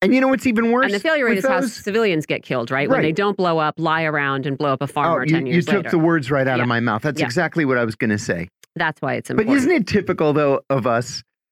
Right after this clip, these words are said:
Speaker 1: or of the West where we say, "Well, the North Koreans,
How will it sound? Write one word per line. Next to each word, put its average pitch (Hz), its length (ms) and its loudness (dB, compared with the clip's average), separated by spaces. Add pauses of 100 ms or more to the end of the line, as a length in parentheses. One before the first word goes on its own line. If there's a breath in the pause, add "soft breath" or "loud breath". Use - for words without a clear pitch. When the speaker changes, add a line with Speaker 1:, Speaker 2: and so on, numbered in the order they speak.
(160)
Speaker 1:
or 139 280 2
of 120 140 0
the 127 100 2
West 113 460 0 (100)
where 131 160 2
we 120 120 0
say, 104 440 0
"Well, 185 120 2
the 185 120 2
North 247 260 0
Koreans, 151 560 0